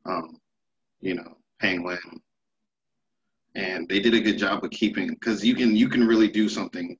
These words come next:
with that. But then when they started adding people like Mister Freeze, that's when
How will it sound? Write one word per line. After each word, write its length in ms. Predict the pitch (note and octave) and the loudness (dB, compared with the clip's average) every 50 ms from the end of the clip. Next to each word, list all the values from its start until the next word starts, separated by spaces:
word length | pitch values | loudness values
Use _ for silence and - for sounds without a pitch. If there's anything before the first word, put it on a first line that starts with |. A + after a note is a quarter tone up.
| _ | _
with 120 | E2+ F2 D#2+ | -16 -12 -10
that. 240 | F2+ F2+ E2+ D#2+ - | -8 -8 -8 -10 -10
But 120 | - - | -8 -4
then 240 | G#2+ G#2+ A2 A2 G#2+ | -2 0 0 0 0
when 80 | G2+ G2 | 0 -2
they 100 | G#2+ A2+ | -2 -2
started 320 | - - A#2 A2+ G#2 - | -2 -4 -4 -4 -4 -4
adding 280 | F#2+ G2 G2+ G2+ F#2 - | -4 -4 -4 -4 -6 -6
people 420 | - - G#2 G2 - - F#2+ - A#2+ - - - - _ _ _ _ _ _ _ _ _ _ _ _ _ - | -8 -8 -8 -8 -6 -6 -6 -6 -4 -6 -8 -8 -10 _ _ _ _ _ _ _ _ _ _ _ _ _ -12
like 180 | F#2+ F#2+ E2+ G#2 | -10 -8 -6 -4
Mister 300 | G2+ F#2 - - F#2+ F2+ | -4 -4 -4 -6 -8 -8
Freeze, 300 | - - F#2+ F#2+ F#2 F2 | -6 -4 -4 -4 -2 0
that's 260 | G#2 G#2+ G#2 G#2 - | 0 0 0 0 -2
when 320 | A2+ A2 G2 F#2+ F#2 E2+ | -2 -2 -2 -2 -6 -8